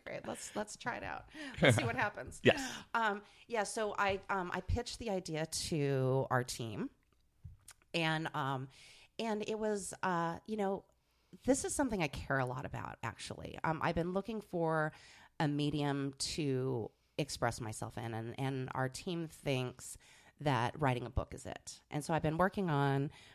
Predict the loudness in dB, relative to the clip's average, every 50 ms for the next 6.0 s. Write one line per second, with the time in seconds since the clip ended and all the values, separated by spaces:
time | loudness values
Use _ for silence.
0 | -8 0 4 6 8 8 6 4 4 0 2 0 0 2 2 0 -2 0 0 0
1 | 0 2 2 2 2 2 2 0 0 0 -4 -6 -4 -4 0 0 0 0 0 2
2 | 2 2 0 0 -4 -6 -4 -2 0 2 2 2 0 -4 -6 _ -4 -2 0 0
3 | 0 0 0 -2 -2 -2 0 0 0 0 -2 0 -2 -2 0 0 0 0 2 2
4 | 2 0 0 0 0 -2 _ -8 -4 -2 0 0 0 -2 -4 -6 -6 -6 -4 -6
5 | -4 -4 -6 -6 -6 -4 -4 -4 -4 -4 -4 -4 -2 -2 -2 -2 -2 -2 -4